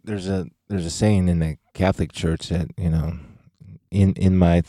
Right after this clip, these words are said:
in my thoughts, what I have done and what I have failed to do through my fault, through my fault, through my most grievous fault. Therefore, I confess to you, my brothers and sisters, that I have sinned. And, uh,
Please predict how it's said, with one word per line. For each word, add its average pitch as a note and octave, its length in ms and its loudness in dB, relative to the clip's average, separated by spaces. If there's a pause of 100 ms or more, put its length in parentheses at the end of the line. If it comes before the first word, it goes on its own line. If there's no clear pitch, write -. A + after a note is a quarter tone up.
(200)
in G2 140 0
my E2 160 2
thoughts, F#2 480 0
what F2+ 200 2
I E2+ 80 2
have E2 200 0
done F2+ 260 2
and E2 120 -2
what E2+ 120 0
I E2 100 -4
have E2 140 -6
failed F2 420 -2
to - 80 -12
do F2 340 -4
through F#2 220 -4
my D#2+ 220 -4
fault, F2+ 400 -2
through F2 160 -6
my E2+ 200 -8
fault, F2 320 -4
through F2 160 -8
my D#2+ 180 -6
most D#2+ 300 -6
grievous E2+ 420 -10
fault. - 340 -8 (760)
Therefore, E2 480 -2
I D#2+ 60 -6
confess E2 500 -8
to D#2+ 100 -12
you, D#2 120 -10 (140)
my D2 80 -10
brothers D2+ 420 -10
and C#2+ 100 -16
sisters, - 520 -12
that D2 120 -10
I C#2+ 40 -12
have - 160 -14
sinned. - 520 -12
And, F2 260 -6
uh, D2+ 140 -8